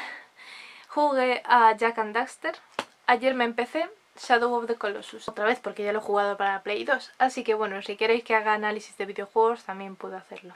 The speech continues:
Hasta aquí el vídeo. Ya sabéis qué películas me han gustado más durante este año, qué series me he visto,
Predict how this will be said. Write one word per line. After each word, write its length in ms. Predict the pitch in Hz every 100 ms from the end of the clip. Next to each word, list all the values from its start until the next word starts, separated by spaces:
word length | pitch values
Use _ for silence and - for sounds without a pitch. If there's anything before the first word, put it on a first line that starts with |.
| -
Hasta 260 | 254 - 233
aquí 200 | 226 240
el 80 |
vídeo. 340 | 247 302 330 339
Ya 280 | 240 240 226
sabéis 400 | 233 226 226 -
qué 160 | 220
películas 600 | 208 214 214 220 208 214 220
me 160 | 220
han 80 | 208
gustado 320 | 214 - 208
más 200 | 208 208
durante 380 | 208 202 202 196
este 500 | 196 - 202 202 - -
año, 340 | 240 285 370 -
qué 80 | 254
series 320 | 240 233 233
me 140 | 226 220
he 40 |
visto, 460 | 240 262 - 339